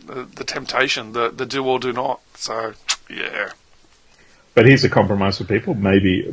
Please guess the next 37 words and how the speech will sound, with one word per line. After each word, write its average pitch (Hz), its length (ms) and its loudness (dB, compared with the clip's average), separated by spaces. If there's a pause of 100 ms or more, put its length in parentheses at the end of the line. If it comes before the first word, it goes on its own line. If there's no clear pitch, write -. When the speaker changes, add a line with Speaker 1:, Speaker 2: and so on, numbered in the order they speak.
(100)
Speaker 2:
buy 101 220 6
the 101 180 2
issue 98 260 -2
with 90 120 2
the 98 80 -4
scratch - 380 -4
off 90 240 0
bit, 92 260 2
but 87 160 0
don't 98 220 4
scratch - 360 -2
it, 98 140 -2
just - 180 -2
sniff 175 200 2
it. - 120 -6 (500)
Speaker 1:
<laughs> - 380 0 (3500)
Yep, 151 200 8 (260)
yep. 131 200 -4
Do 208 140 0
it 202 80 2
in 202 80 0
front, - 260 4
do 185 160 6
it 214 100 2
in 170 140 4
the 165 100 0
shop 143 380 2 (320)
as 143 160 -6
you 123 60 -14
pick - 240 -8
it 123 60 -4
up 117 340 -2
in 120 120 -12
front 123 220 -4
of 117 100 -12
complete 127 600 -12
strangers, 113 800 -8